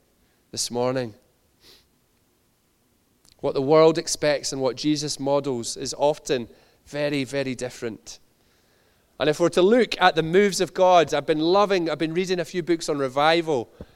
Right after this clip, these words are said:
the Hebridean revival and the Ulster revival, and just struck by the beginnings of those. You know, the Hebridean revival, it was two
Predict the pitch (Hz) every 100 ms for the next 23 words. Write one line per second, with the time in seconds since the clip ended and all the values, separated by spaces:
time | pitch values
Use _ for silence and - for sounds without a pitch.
0 | _ _ _ - 117 156 147 143 151 160
1 | 156 143 147 143 131 127 123 113 147 165
2 | - 165 139 139 143 143 135 123 110 -
3 | - 135 143 135 - 220 214 - 285 233
4 | - 208 175 160 180 226 190 180 170 180
5 | 147 113 - 180 165 147 202 165 175 190
6 | 185 180 170 151 143 143 - - 202 190